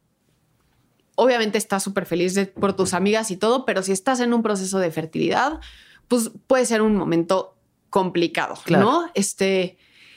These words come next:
Speaker 1: y llegó una señora conmigo y, este, yo llevaba s-,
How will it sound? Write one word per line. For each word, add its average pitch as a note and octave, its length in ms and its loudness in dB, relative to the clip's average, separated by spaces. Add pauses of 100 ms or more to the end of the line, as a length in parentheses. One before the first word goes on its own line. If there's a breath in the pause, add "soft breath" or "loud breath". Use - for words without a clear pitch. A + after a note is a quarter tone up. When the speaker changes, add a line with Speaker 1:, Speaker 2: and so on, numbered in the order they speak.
(140 soft breath)
Speaker 1:
y A#3 120 4
llegó B3 400 4
una B3+ 260 2
señora A#3+ 640 0 (180)
conmigo G#3 800 2
y, F#3+ 200 2
este, F3 840 -2
yo G#3+ 140 4
llevaba G#3 380 2
s-, - 260 -8